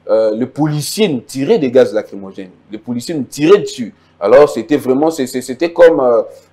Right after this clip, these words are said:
euh, un film, mais, euh, ce n'était pas un film, c'était, et ça reste une réalité indéniable qui, euh, euh, me révolte toujours. Et ça, je ne peux pas, je ne peux pas, je ne peux pas en tout cas oublier ça, parce que c'était, euh, trop cruel.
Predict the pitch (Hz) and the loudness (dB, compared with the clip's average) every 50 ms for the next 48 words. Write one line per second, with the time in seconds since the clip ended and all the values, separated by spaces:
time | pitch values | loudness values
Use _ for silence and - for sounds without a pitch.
0 | - 110 113 113 113 113 113 120 123 120 - - - 180 185 208 214 208 214 233 | -2 0 2 2 2 0 -2 -6 -10 -12 -14 -16 -8 -6 -4 -4 -2 -2 -4 -4
1 | 233 - - _ _ 113 120 131 160 202 226 202 151 139 127 120 - 117 113 120 | -6 -8 -16 _ _ -4 0 2 4 4 6 8 8 8 6 6 2 -4 -8 -8
2 | - - 113 - - 147 135 117 - - 156 180 160 - 120 110 110 139 143 147 | -8 -10 -2 0 2 2 2 -2 -6 -8 -10 -10 -8 -10 -10 -6 -4 -4 -4 -4
3 | 147 - - _ _ 107 107 - 120 110 123 160 160 165 - - 196 190 165 139 | -6 -8 -20 _ _ -12 -8 -6 -6 0 0 0 0 0 -6 -8 -6 -4 -2 -2
4 | 120 117 110 107 104 104 107 - 147 147 147 113 107 101 110 107 110 127 143 156 | -2 0 -2 -2 -2 -6 -2 -2 -2 -2 -2 -6 -6 -6 -8 -6 -2 -2 -2 0
5 | 156 156 165 165 - - _ _ _ _ _ _ - - 160 175 175 156 139 127 | 0 0 -2 -2 -2 -6 _ _ _ _ _ _ -14 -10 -8 2 4 6 8 8
6 | 120 113 110 107 104 101 - - - _ _ _ _ _ - 110 107 107 107 101 | 8 6 6 4 2 0 -4 -14 -20 _ _ _ _ _ 2 4 6 6 6 6
7 | 98 101 95 113 123 120 117 131 147 135 - 170 170 - - - - 117 107 117 | 6 4 2 0 -4 -4 0 0 0 2 4 4 4 4 2 -8 -14 -14 -8 -6
8 | 135 156 180 - - _ _ _ _ 117 120 117 117 117 117 - - 151 147 139 | -4 -4 -4 -8 -12 _ _ _ _ -2 -2 0 -2 -2 -4 2 4 4 4 4
9 | 123 117 113 107 - - 127 - - 120 117 123 123 - - - 120 110 - 113 | 0 -4 -6 -6 -6 -8 -8 0 2 4 4 4 4 2 0 -8 -10 -10 -8 -10
10 | 110 - - 120 120 117 117 110 107 110 104 - - 123 117 - - 98 107 117 | -10 0 2 2 2 2 0 -8 -10 -12 -8 -2 -2 -2 -2 -2 -8 -2 0 0
11 | 117 113 98 95 101 101 104 110 107 - 104 101 110 - - - - - - - | 0 0 -2 -8 -12 -12 -12 -12 -10 -6 -2 -2 -2 -2 -4 -14 -20 -8 -8 -8
12 | - - - 123 127 - - 104 - - 135 123 120 110 101 95 95 - - - | -8 -6 -6 -6 -8 -6 -8 -10 -2 0 0 2 2 0 -2 -2 -8 -14 -2 0
13 | 147 - - - - 104 101 95 92 87 | 0 0 0 -2 -10 -10 -12 -12 -12 -16